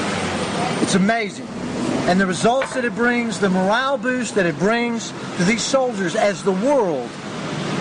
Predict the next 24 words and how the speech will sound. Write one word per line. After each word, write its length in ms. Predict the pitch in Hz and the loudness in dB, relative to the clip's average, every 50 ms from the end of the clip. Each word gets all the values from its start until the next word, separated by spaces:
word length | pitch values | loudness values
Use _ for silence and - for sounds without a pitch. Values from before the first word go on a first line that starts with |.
| - - - - - - - 214 214 202 | -4 -2 -2 -2 -2 -2 0 0 0 2
increasingly, 1000 | 202 208 190 - - - 320 330 320 285 - - 220 196 180 165 147 139 123 117 113 - - - - - 202 - - - - - - 202 202 | 2 0 0 0 2 2 2 2 2 0 0 0 0 2 2 2 0 0 -2 -2 -4 -4 -4 -4 -4 -2 -2 -2 0 0 0 0 2 2 2
on 80 | 208 208 | 2 2
a 80 | 190 | 0
day-by-day 960 | 170 147 208 220 240 262 269 277 233 208 214 190 175 156 170 208 226 240 226 185 | 0 0 2 2 2 2 0 0 0 0 0 0 0 0 2 2 2 2 0 0
basis, 600 | 220 196 180 151 - - - - - - - 165 | 0 0 0 -2 -6 -6 -6 -6 -6 -4 0 2
minute 260 | 214 247 269 254 202 | 2 2 2 0 2
by 160 | 240 240 226 | 0 0 0
minute, 260 | 208 190 185 160 156 139 | 0 -2 -2 -2 -2 -4
becomes 380 | 156 - 196 190 170 147 147 | -2 0 0 0 0 2 2
more 240 | 175 196 220 240 233 | 2 4 4 4 2
and 80 | 214 196 | 2 2
more 240 | 190 185 185 190 | 2 2 2 2
anti-Semitic. 840 | 190 185 180 180 175 180 190 175 - - 175 170 165 165 143 127 120 - - - - - - - - - - - - - - - - | 0 0 -2 -2 0 0 0 0 0 -2 -2 0 0 0 0 0 -2 -4 -6 -6 -4 -4 -4 -4 -4 -2 -2 -2 -2 -2 -2 0 2
These 160 | 202 220 185 | 2 2 2
soldiers 480 | - - 262 247 233 190 185 190 160 151 | 2 2 2 2 0 0 -2 -2 0 2
need 300 | 196 214 233 247 240 208 | 2 2 4 2 2 0
to 100 | 247 202 | 0 -2
hear 460 | - 202 214 196 196 190 190 185 175 | 0 0 2 2 4 2 2 0 -2
from 200 | - 190 170 156 | -2 -2 0 0
Americans. 880 | 147 143 147 151 156 156 143 131 117 - 123 113 92 - - - - - - - - - - - - - - - - - - - - - - - - - - - - - - 196 - - | 0 2 2 2 2 2 0 0 -2 -6 -8 -10 -8 -8 -8 -8 -6 -6 -6 -6 -6 -6 -4 -4 -4 -4 -4 -2 -2 -2 -2 -2 -2 -4 -4 -4 -4 -2 -2 -2 -2 -2 -2 0 2 2
They 140 | 165 185 196 | 2 2 2
need 240 | 208 226 240 202 | 0 0 -2 -2
to 100 | - 240 | 0 2
know 560 | 233 226 233 240 233 202 175 151 151 151 151 | 2 4 4 2 2 0 0 0 -2 -4 -6